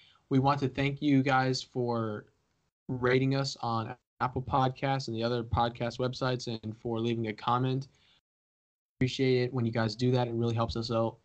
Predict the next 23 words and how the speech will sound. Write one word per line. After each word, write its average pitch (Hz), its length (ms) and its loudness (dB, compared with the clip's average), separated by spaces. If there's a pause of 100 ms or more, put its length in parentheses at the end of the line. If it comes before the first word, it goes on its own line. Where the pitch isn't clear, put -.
(200)
helps 120 320 0
us 113 180 -4
out 120 160 2
a - 20 2
lot, 131 380 2
and, 113 360 -4
um, 104 280 -4
we'd 117 140 -2
like 117 160 -2
to 120 120 -6
ask 113 260 -2
that 120 100 -4
you 117 80 -4
guys 113 200 -2
continue 117 380 -2
to 117 80 -2
do 113 200 2
that. 107 200 -2
It 107 60 -8
really 117 240 -4
helps 113 240 -4
us - 120 -10
grow. 147 400 0